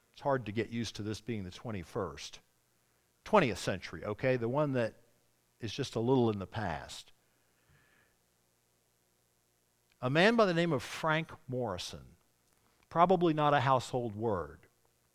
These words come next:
but a great example. He was an attorney, and he was a skeptic. Now, do you suppose that attorneys are generally used to evaluating evidence?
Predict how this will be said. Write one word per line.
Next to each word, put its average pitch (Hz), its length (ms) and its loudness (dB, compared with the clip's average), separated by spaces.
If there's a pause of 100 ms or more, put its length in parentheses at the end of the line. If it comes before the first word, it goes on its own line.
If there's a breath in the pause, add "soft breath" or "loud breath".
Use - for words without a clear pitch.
but 120 100 2
a 110 60 2
great 123 260 4
example. 104 640 -6 (260 soft breath)
He 196 260 -4
was 156 680 4
an 117 80 -4
attorney, 139 680 -2 (1000)
and 131 140 0
he 180 180 -2
was 151 240 4
a 131 60 -4
skeptic. - 720 0
Now, 127 380 2 (320 soft breath)
do 123 80 -4
you 170 80 2
suppose 196 420 4
that 151 120 -4
attorneys 175 640 -2
are 139 220 0
generally 160 520 0
used 147 320 -2
to - 120 -8
evaluating 139 840 6
evidence? 104 720 6